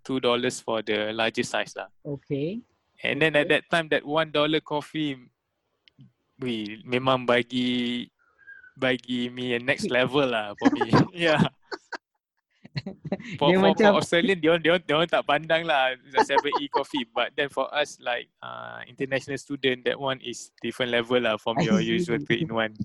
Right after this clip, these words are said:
Speaker 2: <laughs> Okay. So,
Speaker 1: Yep.
Speaker 2: so sebenarnya
Speaker 1: Yep.
Speaker 2: kalau, kalau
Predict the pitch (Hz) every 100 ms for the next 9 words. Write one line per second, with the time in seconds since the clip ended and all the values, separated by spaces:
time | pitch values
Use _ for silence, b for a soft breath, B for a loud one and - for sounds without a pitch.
0 | - - 220 - - - 180 208 214 -
1 | 185 240 B B - 233 131 - - _
2 | 240 240 214 220 247 214 180 175 160 _
3 | _ - 185